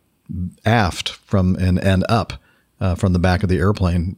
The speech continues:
and, uh, so it looks, you know, when you're coming into land, you know, it's, it's very obvious that there's a, some kind of a vehicle on the runway,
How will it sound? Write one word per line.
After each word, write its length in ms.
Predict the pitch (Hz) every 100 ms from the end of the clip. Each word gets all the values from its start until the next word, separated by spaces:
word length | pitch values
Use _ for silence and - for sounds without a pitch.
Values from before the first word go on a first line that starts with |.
| -
and, 340 | 92 87 85
uh, 180 | 85 82
so 160 | - 92
it 140 | 71
looks, 300 | 95 - -
you 80 | 101
know, 80 | 90
when 80 |
you're 80 | 85
coming 260 | - 95 90
into 180 | 85 82
land, 460 | 90 98 82 98 - -
you 100 | 98
know, 100 | 87
it's, 180 | 69 -
it's 180 | 90 -
very 420 | - 95 85 87
obvious 520 | - 90 92 78 73 -
that 260 | 82 - - - - _ -
there's 220 | 95 85
a, 180 | 85 - _ -
some 200 | - 98
kind 180 | 98 90
of 60 | 80
a 80 |
vehicle 460 | 80 95 92 92 85
on 180 | 85 85
the 80 | 80
runway, 480 | 92 85 65 76